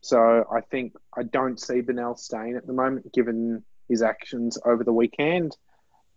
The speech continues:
But I'm really impressed with a lot of other players. Luke Jackson looks like he's gonna be a star.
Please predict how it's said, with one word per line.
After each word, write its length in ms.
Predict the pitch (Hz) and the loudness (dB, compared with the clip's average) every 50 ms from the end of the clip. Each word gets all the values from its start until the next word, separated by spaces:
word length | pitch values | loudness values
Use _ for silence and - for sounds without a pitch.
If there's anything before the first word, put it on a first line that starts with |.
| - - | -4 0
But 300 | - 123 117 117 117 117 _ _ _ _ | 4 4 6 6 4 2 _ _ _ _
I'm 300 | - 113 113 117 117 120 | -6 -4 -2 -2 -2 0
really 220 | 139 160 165 156 139 | 0 0 0 0 -2
impressed 340 | 117 - 127 120 - - - | -2 -4 -4 -4 -4 -6 -8
with 100 | 113 110 | -8 -6
a 40 | |
lot 180 | 110 113 113 110 | -4 -2 -2 0
of 80 | 107 107 | 0 -2
other 180 | 107 104 107 | -4 -4 -6
players. 680 | 104 - - 110 110 110 110 110 110 110 113 - - - - | -8 -6 -2 0 0 2 2 2 0 -2 -4 -8 -10 -2 2
Luke 160 | 139 127 117 | 2 2 4
Jackson 460 | - 127 113 107 - - - 120 113 | 4 2 2 2 0 -4 -8 -6 -6
looks 160 | 110 104 - | -6 -4 -2
like 160 | 110 107 107 | -2 -2 0
he's 140 | - 113 - | -2 -4 -4
gonna 120 | - 110 107 | -4 -4 -2
be 100 | 110 113 | 0 -2
a 40 | |
star. 480 | - - - - 113 110 113 113 110 - | -2 -2 0 2 2 4 4 4 2 2